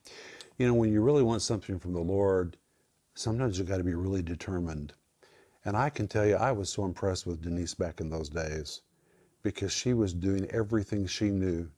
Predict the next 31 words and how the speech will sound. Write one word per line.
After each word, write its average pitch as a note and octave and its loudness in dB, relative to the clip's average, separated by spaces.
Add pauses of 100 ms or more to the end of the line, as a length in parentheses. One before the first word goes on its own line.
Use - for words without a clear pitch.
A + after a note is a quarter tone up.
to F#2 -4
do E2+ 0 (200)
to F2 -4
get E2+ -6
free. E2+ -6 (120)
She - -2
was F#2+ 0
praying G#2 -4
in G2+ -2
the G2+ -2
morning, F#2 -2 (320)
staying G#2 -2
in G#2+ 0
the G#2 -2
Word. F#2 4 (260)
She - 0
would G#2 6
get G#2+ 6
up G#2+ 4
in G2+ 0
the F#2 0
middle F#2+ 2
of F#2 2
the G2 0
night. F#2 -2 (140)
I - -6
mean, G#2 -2
I C#3 0
was A2 4
observing F#2+ 0
her. E2 -4